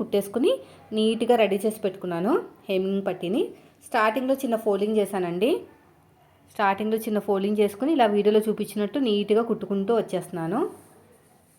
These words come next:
ఇలా నీట్గా స్టిచ్చింగ్ చేసుకుంటూ వెళ్ళిపోండి. ఇలా చక్కగా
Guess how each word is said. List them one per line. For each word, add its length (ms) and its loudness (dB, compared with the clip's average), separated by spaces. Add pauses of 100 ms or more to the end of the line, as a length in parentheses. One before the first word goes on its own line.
(1160)
ఇలా 180 -6
నీట్గా 540 0
స్టిచ్చింగ్ 380 -6
చేసుకుంటూ 640 -2
వెళ్ళిపోండి. 480 -2 (440)
ఇలా 120 -4 (100)
చక్కగా 400 -4